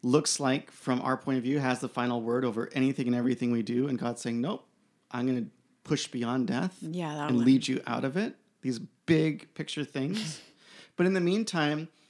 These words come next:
Speaker 1: if we don't have our bearings of, "Okay, well, what, God, what are you up to?"
Speaker 2: Mm-hmm.
Speaker 1: Then, then it's one thing to be open, like, "Okay, God can do anything."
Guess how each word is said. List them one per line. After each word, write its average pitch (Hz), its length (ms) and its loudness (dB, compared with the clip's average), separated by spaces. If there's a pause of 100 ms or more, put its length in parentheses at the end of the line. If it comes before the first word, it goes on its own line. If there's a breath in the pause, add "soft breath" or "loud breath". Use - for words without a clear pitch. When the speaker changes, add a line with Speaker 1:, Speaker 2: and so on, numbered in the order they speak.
Speaker 1:
if - 140 -6
we 165 80 4
don't 165 320 -2
have 156 200 0
our 147 120 2
bearings 135 640 0
of, 123 180 -4
"Okay, 131 180 -6
well, 131 140 2
what, 143 320 -4
God, 135 240 -2
what 143 160 -2
are 147 140 2
you 147 200 0
up - 200 -10
to?" - 340 -10 (160)
Speaker 2:
Mm-hmm. 175 500 -2
Speaker 1:
Then, 127 460 2 (300 soft breath)
then 135 100 0
it's 135 140 -2
one 165 120 2
thing 170 140 2
to 135 60 2
be 131 160 0
open, 147 340 2
like, 117 160 -2
"Okay, 127 200 -4
God 123 260 -4
can 120 100 -6
do 113 160 -4
anything." 123 500 -4